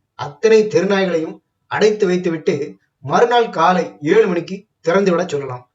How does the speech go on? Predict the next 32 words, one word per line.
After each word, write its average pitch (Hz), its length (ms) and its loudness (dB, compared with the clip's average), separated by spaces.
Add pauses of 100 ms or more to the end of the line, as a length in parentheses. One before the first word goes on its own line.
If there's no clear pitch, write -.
(320)
கொஞ்ச 226 240 0
நாள் 220 240 2
பழகிவிட்டால் 180 640 0 (340)
அந்த 196 260 -6
நாய்களே 185 480 0
தானாக 185 480 -2
ஏழு 175 220 -2
மணிக்கு 175 300 -6
வீட்டிற்குள் 170 460 -6
வந்துவிட்டு, 160 380 -2 (460)
மறுநாள் 226 360 2
காலை 208 240 2
ஏழு 190 220 0
மணிக்கு 180 260 -4
அதுவே 185 340 0
வெளியே 175 300 0
போய்விடும். 147 380 0 (380)
அப்படித்தானே 190 480 -2
மாடுகளை 185 460 0
நம்ம 165 200 -6
ஊரில் 170 200 -4
வளர்க்கிறார்கள். 151 520 -6 (400)
அவுத்து 214 320 -2
விட்டவுடன் 180 420 -4 (240)
அது 147 200 -2
வாட்டுக்கு 185 420 2
ஊரெல்லாம் 180 440 -2
கண்டதையும் 165 480 -4
மேய்ந்து 160 280 -4
விட்டு, 156 260 -4 (540)
இரவு 208 360 4 (500)
தனியாகவே 208 520 2